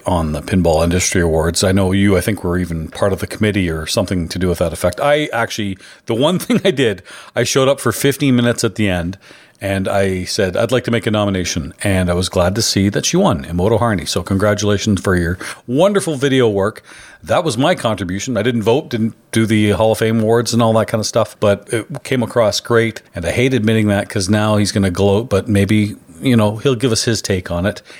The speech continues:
It's our special guest, even though he's called it quits for the month of February, taking some time off. It's too much for him.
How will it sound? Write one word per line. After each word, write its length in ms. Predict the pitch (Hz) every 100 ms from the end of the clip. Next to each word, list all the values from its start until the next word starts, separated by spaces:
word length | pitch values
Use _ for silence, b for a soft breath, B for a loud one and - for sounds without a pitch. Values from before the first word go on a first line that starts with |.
| B
It's 160 | 139 175
our 100 | 165
special 480 | - - 208 247 226
guest, 560 | 135 104 104 - - - -
even 320 | 208 233 220
though 180 | 208 180
he's 240 | 165 135
called 380 | - - 185 196
it 180 | 190 -
quits 400 | - 170 - -
for 160 | 156
the 80 | 143
month 300 | 143 151 156
of 100 | 131
February, 480 | 147 135 123 110 110 B -
taking 360 | - 226 - 214
some 220 | 233 214
time 420 | - 214 214 202
off. 380 | 190 135 113 -
It's 180 | - -
too 140 | 208
much 260 | 190 180 -
for 280 | 143 117
him. 180 | 98 90